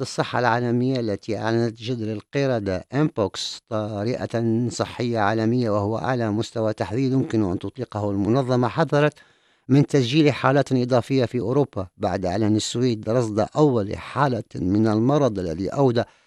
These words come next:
بحياة ما لا يقل عن خمسمائة وثمانية وأربعين شخصًا منذ بداية العام في جمهورية الكونغو الديمقراطية بسبب سلالة أكثر عدوى وخطورة من الفيروس.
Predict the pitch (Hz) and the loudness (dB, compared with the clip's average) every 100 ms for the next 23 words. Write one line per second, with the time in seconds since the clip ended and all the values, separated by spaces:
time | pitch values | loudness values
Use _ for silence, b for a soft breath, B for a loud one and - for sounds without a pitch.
0 | b b 110 98 107 139 139 117 120 123 | b b -2 0 0 0 0 2 2 2
1 | 113 110 - 131 87 87 - - 101 - | 0 -2 0 0 0 -4 -6 -4 -4 0
2 | 127 123 98 90 107 110 104 123 127 123 | 2 2 0 -2 0 0 2 0 0 0
3 | 113 85 101 104 95 92 101 - 139 - | 0 0 -2 -2 -2 -2 -2 0 0 0
4 | 131 131 b b b - 92 92 101 107 | 0 0 b b b -6 -4 -2 -2 0
5 | 101 98 90 113 131 113 92 104 95 110 | 0 -2 0 0 0 -4 0 2 2 2
6 | 101 98 117 110 98 101 95 - 92 - | -2 -2 0 2 0 -2 -2 -2 -2 0
7 | 120 123 b b b b - 131 127 - | 0 0 b b b b -4 0 0 4
8 | 165 151 131 - 139 147 139 131 123 131 | 4 6 4 2 4 4 2 0 0 -2
9 | - 127 117 104 139 127 120 110 139 123 | -2 0 0 2 2 2 2 2 0 0
10 | 117 113 98 95 95 92 85 85 78 62 | -4 -4 -2 0 0 0 -2 -4 -6 -6
11 | - - | -10 -14